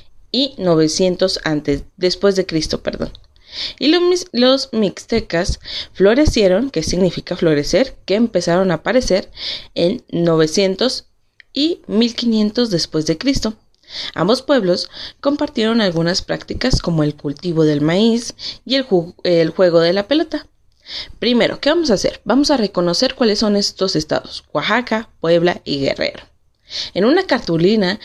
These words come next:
ya les envié a cada uno de ustedes los mapas, algunos mapas. Vienen cuatro mapitas de, de estados y ustedes van a reconocer cuáles son Oaxaca, cuál es Puebla y cuál es Guerrero.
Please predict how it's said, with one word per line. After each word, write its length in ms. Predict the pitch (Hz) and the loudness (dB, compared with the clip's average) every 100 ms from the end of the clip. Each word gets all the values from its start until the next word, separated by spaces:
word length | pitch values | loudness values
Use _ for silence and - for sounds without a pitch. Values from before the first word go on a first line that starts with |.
| - - | -12 -10
ya 100 | 185 | 0
les 180 | 220 247 | 0 2
envié 460 | 208 180 190 220 - | 0 2 2 2 -2
a 100 | 156 | -8
cada 220 | 156 180 202 | -4 0 0
uno 240 | 196 220 | 2 2
de 40 | |
ustedes 540 | 240 - 190 156 156 - - - - | 2 2 2 2 -2 -8 -14 -16 -6
los 240 | 202 254 | 2 2
mapas, 640 | 254 202 - 190 208 - - _ - | 4 2 0 -4 -4 -8 -12 _ -4
algunos 440 | 160 160 170 202 | -2 0 2 2
mapas. 440 | 220 208 - - - _ _ | 2 0 -4 -12 -14 _ _
Vienen 760 | 165 185 202 214 202 180 165 165 - - - _ | 0 2 2 2 2 2 0 -4 -14 -18 -18 _
cuatro 320 | 208 208 254 | -2 2 4
mapitas 560 | 240 - 185 208 214 | 2 2 -4 0 2
de, 320 | 180 165 160 - | 2 2 0 -2
de 260 | 160 156 156 | 0 2 0
estados 600 | - 202 185 233 - - - - - | 0 0 0 -2 -4 -8 -16 -18 -2
y 100 | 240 | 0
ustedes 300 | 240 220 220 | 4 2 2
van 160 | 208 | 2
a 80 | 208 | 2
reconocer 560 | 196 - 165 156 165 - | 0 0 -2 -2 -2 -2
cuáles 260 | 156 147 | -2 0
son 220 | 147 147 151 | 0 -2 -2
Oaxaca, 520 | 151 208 202 175 208 - - _ | -2 -2 -2 -6 -6 -14 -18 _
cuál 200 | 175 170 | -2 0
es 120 | 156 | -2
Puebla 440 | - 202 185 170 - | -2 0 2 0 -2
y 100 | - | -12
cuál 220 | - 151 156 | -4 0 0
es 120 | 156 | 2
Guerrero. 480 | 170 208 247 233 | 2 4 2 -2